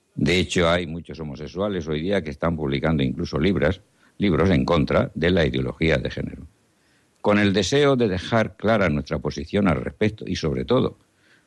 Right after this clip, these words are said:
para ilustrar a los oyentes de Radio María. Es por lo que deseamos realizar un programa monográfico sobre esta materia.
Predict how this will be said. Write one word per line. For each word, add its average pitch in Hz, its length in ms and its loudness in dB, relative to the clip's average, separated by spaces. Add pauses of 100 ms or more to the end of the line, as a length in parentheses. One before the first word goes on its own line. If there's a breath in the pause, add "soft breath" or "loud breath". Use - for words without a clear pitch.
para 82 200 2
ilustrar 78 640 0
a 80 80 -2
los 78 200 -2
oyentes 85 440 0
de 73 140 0
Radio 80 240 2
María. 76 380 2 (760)
Es - 60 -16
por 101 160 0
lo 85 100 4
que 71 100 0
deseamos 80 360 2
realizar 76 420 0
un 78 120 0
programa 76 480 2
monográfico 69 680 0
sobre 71 260 0
esta - 180 -4
materia. - 320 -10